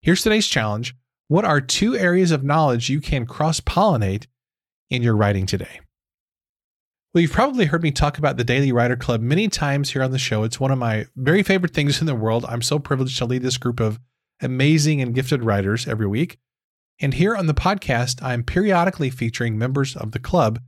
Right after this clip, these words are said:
in many interviews. And today I'm excited to introduce to you my friend Lori Melton. She's a spiritual director and retreat leader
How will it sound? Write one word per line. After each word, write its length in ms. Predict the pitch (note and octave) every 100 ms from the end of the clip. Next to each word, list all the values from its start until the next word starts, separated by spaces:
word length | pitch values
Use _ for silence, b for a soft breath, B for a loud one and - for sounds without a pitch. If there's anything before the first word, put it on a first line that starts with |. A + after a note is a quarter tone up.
| _ _ _
in 360 | B2 A#2 A2+ A#2+
many 300 | D3 D#3 D3
interviews. 760 | C#3 D#3 B2+ G2+ D#2 - - _ _ _ _ _ _ _ -
And 100 | C#3+
today 160 | F3+
I'm 120 | A#3+ G#3
excited 320 | - D#3+ D3
to 60 |
introduce 460 | C3+ C3+ D#3 C3 C3
to 120 | -
you 140 | A#2+ B2
my 200 | A#2 A2
friend 400 | - A#2+ B2 C3 -
Lori 400 | A#2 B2+ D3+ D3+
Melton. 540 | A#2+ B2+ B2 - A#2 - _ _ _
She's 300 | - E3 D3+
a 20 |
spiritual 400 | C#3+ - G#3 A#3+
director 480 | A3+ D3 C#3+ - D3+
and 220 | C#3 B2+
retreat 440 | A#2+ A#2+ - A#3+ -
leader 380 | A#2+ A#2+ A#2+